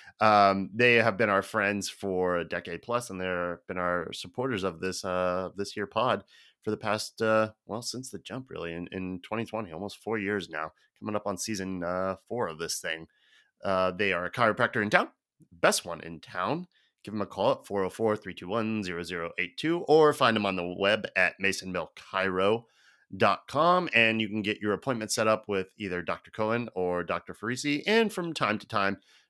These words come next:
Doctor Sherwood and other guests, uh, pop in. But give them a call. You'll speak to usually Ashley or Rachel, and they will get you set up with your appointment, or you can actually book an appointment, uh, just on their website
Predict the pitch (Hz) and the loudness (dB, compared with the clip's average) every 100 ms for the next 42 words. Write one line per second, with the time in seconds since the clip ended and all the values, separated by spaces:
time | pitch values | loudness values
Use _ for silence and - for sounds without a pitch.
0 | _ 151 135 120 - 104 98 98 98 95 | _ 0 2 -2 0 2 4 2 2 0
1 | 98 95 92 87 87 90 - - 78 - | 0 2 0 0 0 -2 -6 -8 -8 -8
2 | _ - 92 - - _ - 87 71 78 | _ -8 -6 -8 -14 _ -6 -6 -6 -10
3 | - _ _ _ _ 117 110 170 170 131 | -18 _ _ _ _ -6 -4 -2 -2 2
4 | 147 139 135 123 - 131 - 113 107 104 | 6 8 6 4 0 -6 -6 -2 0 0
5 | 101 110 104 95 95 92 - 95 90 85 | 0 -2 -2 0 4 2 2 -2 -2 0
6 | 92 92 - 90 90 _ _ _ - 95 | 0 0 -2 -2 -4 _ _ _ -10 -6
7 | 90 95 92 92 95 - 90 - 95 - | -2 -2 -2 -4 -6 -8 -6 -2 -2 0
8 | 95 - _ - 95 87 - 95 85 - | -2 -2 _ -6 -4 -4 -4 -2 -2 -4
9 | 87 - 135 135 143 - 175 185 170 156 | -8 -2 0 0 -2 -2 -2 0 -2 -4
10 | - 156 - 131 147 135 147 151 151 143 | -6 -10 -8 -10 -10 -8 -6 -6 -6 -6
11 | 147 147 147 - 147 147 165 196 - | -6 -8 -10 -8 -4 -4 -4 -4 -6